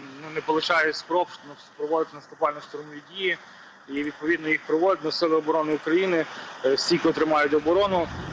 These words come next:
е, на певних ділянках переходять самі в наступально-штурмові дії. Ну, але це дуже, е, все дуже важко, тому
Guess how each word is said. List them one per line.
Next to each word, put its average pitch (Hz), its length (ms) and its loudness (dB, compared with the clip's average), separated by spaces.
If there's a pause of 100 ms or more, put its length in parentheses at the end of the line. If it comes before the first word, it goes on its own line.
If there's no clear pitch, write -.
(140)
е, 135 340 4
на 147 280 2
певних 156 480 0
ділянках 156 520 -2
переходять 147 480 -2
самі 180 300 -2
в 170 60 -10
наступально-штурмові 156 920 -6 (100)
дії. 160 220 0
Ну, 147 80 -6
але 147 100 -2
це 156 180 -14
дуже, 156 300 -2 (480)
е, 139 220 2
все 151 200 -4
дуже 160 260 -4
важко, 175 360 2
тому 151 180 -14